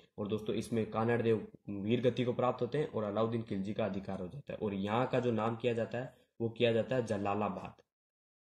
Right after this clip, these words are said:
जलालाबाद किसका नाम कर दिया जाता है दोस्तों? जालोर का। तो ये हुआ दोस्तों हमारे जो कानड़ देव के बारे में जो जानकारी मिलती है वो। और दोस्तों यहाँ पर किसको बनाया जाता है? तो यहाँ पर बनाया जाता है, वो दोस्तों बनाया जाता है,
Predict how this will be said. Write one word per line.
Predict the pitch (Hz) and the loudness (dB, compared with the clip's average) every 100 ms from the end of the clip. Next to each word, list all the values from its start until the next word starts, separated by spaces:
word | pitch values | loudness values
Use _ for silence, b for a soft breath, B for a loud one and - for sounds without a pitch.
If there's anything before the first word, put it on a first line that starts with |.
| 101 | -6
जलालाबाद | 98 98 95 90 - | -4 -4 -4 -8 -12
किसका | - 113 - 127 | -8 -6 0 0
नाम | 123 | 0
कर | 127 120 | 0 -2
दिया | 123 123 | 0 2
जाता | 120 113 | 0 -2
है | 131 | -4
दोस्तों? | 123 120 160 | -4 -4 -4
जालोर | 117 101 92 92 - | -4 -4 -4 -8 -10
का। | - _ _ _ - | -20 _ _ _ -2
तो | |
ये | 110 120 160 | -2 4 4
हुआ | 135 123 135 | 6 6 6
दोस्तों | 120 - 127 | 4 0 0
हमारे | 110 107 110 110 - _ _ _ _ _ _ | 0 0 -2 -4 -12 _ _ _ _ _ _
जो | 113 101 | -4 -4
कानड़ | 104 110 127 123 | -2 2 2 4
देव | 120 | 2
के | 113 | 0
बारे | 113 107 113 | -2 -2 -2
में | 110 | -2
जो | 113 101 - _ - | -4 -4 -10 _ -4
जानकारी | 107 110 117 117 | -2 0 0 2
मिलती | 113 107 120 | 0 -2 -2
है | 110 | -2
वो। | 98 123 160 B B _ | 2 2 2 B B _
और | 113 | 0
दोस्तों | 117 117 123 | 0 2 0
यहाँ | 104 104 123 151 | 0 0 2 4
पर | 165 | 4
किसको | 151 135 - 156 | 2 -2 -2 2
बनाया | 123 110 101 | 4 2 0
जाता | 98 95 | -2 -6
है? | 90 - | -10 -4
तो | 113 | -4
यहाँ | 107 123 170 | 0 2 4
पर | 175 | 4
बनाया | 151 127 123 139 | 4 2 2 0
जाता | 123 120 | 0 -2
है, | 135 | -2
वो | 127 | 0
दोस्तों | 135 127 - 123 | 0 -2 -2 -2
बनाया | 113 113 127 | -2 0 0
जाता | 110 - | 0 -4
है, | 110 135 | -8 -8